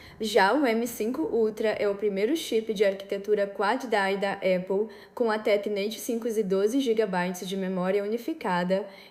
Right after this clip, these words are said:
e largura de banda de um vírgula dois terabytes por segundo, cinquenta por cento maior que a do M três Ultra.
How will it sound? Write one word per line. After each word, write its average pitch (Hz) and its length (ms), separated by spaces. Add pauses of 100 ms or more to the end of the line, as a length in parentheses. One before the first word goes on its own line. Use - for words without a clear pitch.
e 233 80
largura 214 480
de 311 120
banda 208 380
de 196 140
um 233 180
vírgula 247 380
dois 196 240
terabytes 190 560
por 208 140
segundo, 208 640 (180)
cinquenta 247 540
por 277 160
cento 233 320
maior 202 400
que 214 120
a 190 60
do 196 180
M 190 260
três 214 420
Ultra. 190 500